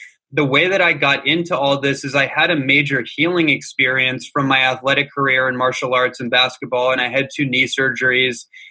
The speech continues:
and I went through a long stream of physiotherapy. I worked with a lot of, uh, high-level, um, rehabilitation corrective specialists, and I got about eighty percent after all the years of just pouring my heart and soul into rehab.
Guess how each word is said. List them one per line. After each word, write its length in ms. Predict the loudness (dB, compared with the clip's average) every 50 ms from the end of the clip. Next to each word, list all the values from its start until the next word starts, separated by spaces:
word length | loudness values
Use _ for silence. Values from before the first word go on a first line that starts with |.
| _ _ -2
and 100 | 0 2
I 80 | 2
went 320 | 2 2 2 2 2 2 0
through 360 | 0 2 2 4 4 4 2
a 120 | 2 0
long 460 | -2 -2 0 0 2 2 2 2 0 0
stream 460 | -2 -4 -2 0 2 2 2 2 0
of 140 | -2 -2 0 0
physiotherapy. 1120 | 0 0 2 2 0 0 0 0 0 2 2 2 0 0 2 2 4 4 4 4 2 2 2
I 120 | 2 0
worked 320 | 0 0 -2 -4 -4 -6 -8
with 140 | -8 -6 -4
a 40 |
lot 280 | -2 0 0 2 2 2
of, 140 | 2 0 -2 -2 -2
uh, 260 | 0 2 2 0 0 -2 -4 -8 -10 -6 -2
high-level, 880 | 0 2 2 2 0 0 0 0 0 0 0 0 2 2 2 2 2 0 0
um, 340 | 0 0 0 -2 -4 -6 -6 -2
rehabilitation 840 | 0 0 2 2 4 2 2 2 0 0 0 0 0 -2 -4 -6 -6
corrective 420 | -2 0 0 0 0 -2 -6 -10
specialists, 680 | -6 -2 0 0 2 0 0 0 2 2 2 2 0 -4 -12 -16 -20 -18 -18 -8 -2 0
and 80 | 0
I 80 | 2 2
got 240 | 2 2 2 2 2
about 220 | 2 2 0 0 0 2
eighty 320 | 2 2 2 0 -2 -4
percent 500 | -6 -8 -8 -6 -2 0 0 0 0 0 -2
after 360 | -2 -2 -2 -4 -6 -8 -6 -2 -2
all 360 | 0 2 2 2 2 2 2
the 140 | 0 -2 -2
years 520 | -2 -2 0 2 2 2 2 0 0 -2
of 160 | -4 -6 -6 _ _ -4
just 260 | -4 -4 -4 -4 -10 _ _ _ _ _ _ -12 -6 -2
pouring 340 | 0 2 2 2 2 2
my 160 | 2 2 0 0
heart 280 | 0 0 0 0 0
and 120 | 0 -2 -2
soul 320 | -2 0 0 2 2 2
into 260 | 2 0 -2 -2 -4
rehab. 600 | -2 0 2 2 2 2 2 2 2 2 2 0